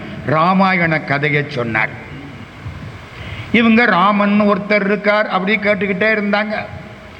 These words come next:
அப்பான்னு தெரியாம கேட்டாங்களா? இது அற்புதமாக பாடுங்கள்.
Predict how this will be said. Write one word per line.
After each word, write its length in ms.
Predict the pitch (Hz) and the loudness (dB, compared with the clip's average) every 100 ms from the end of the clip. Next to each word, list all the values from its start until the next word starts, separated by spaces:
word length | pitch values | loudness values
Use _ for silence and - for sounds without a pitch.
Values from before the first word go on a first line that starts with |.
| - - | -16 -2
அப்பான்னு 560 | 139 143 180 175 175 165 | 0 2 2 2 0 0
தெரியாம 500 | 151 147 139 135 - - - - - - - - - - - - - - - - - | -2 0 -2 -2 -8 -10 -14 -16 -18 -18 -18 -16 -14 -14 -14 -14 -14 -12 -12 -12 -2
கேட்டாங்களா? 760 | 185 185 160 160 151 220 220 151 - - - | 2 2 2 2 2 2 2 0 -2 -10 -2
இது 180 | 180 165 | 0 2
அற்புதமாக 840 | 127 180 202 233 233 226 220 220 | 2 0 0 2 4 2 2 0
பாடுங்கள். 1000 | 170 175 208 208 196 196 196 170 147 120 | 2 2 2 0 0 2 2 0 -4 -10